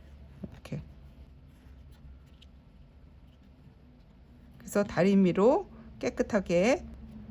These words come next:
다리셔서 꾹 눌러서 다리시고 요쪽 옆에를 이렇게 뾰족 삼각형이다 보니까 요렇게 시접을 넘기고 난 다음에 여기를 반듯하게 이렇게 자르세요.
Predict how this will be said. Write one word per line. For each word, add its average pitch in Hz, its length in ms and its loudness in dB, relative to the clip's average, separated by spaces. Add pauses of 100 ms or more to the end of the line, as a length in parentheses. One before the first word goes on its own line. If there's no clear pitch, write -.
다리셔서 190 960 2
꾹 269 240 -2 (100)
눌러서 180 300 2
다리시고 170 840 2 (340)
요쪽 247 380 4
옆에를 156 800 4
이렇게 165 320 -6
뾰족 233 440 -2 (360)
삼각형이다 240 640 4
보니까 151 540 2
요렇게 180 640 0
시접을 262 400 4
넘기고 175 400 4
난 156 180 4
다음에 160 580 -2 (280)
여기를 208 640 2
반듯하게 165 600 -2
이렇게 156 300 -4
자르세요. - 600 -6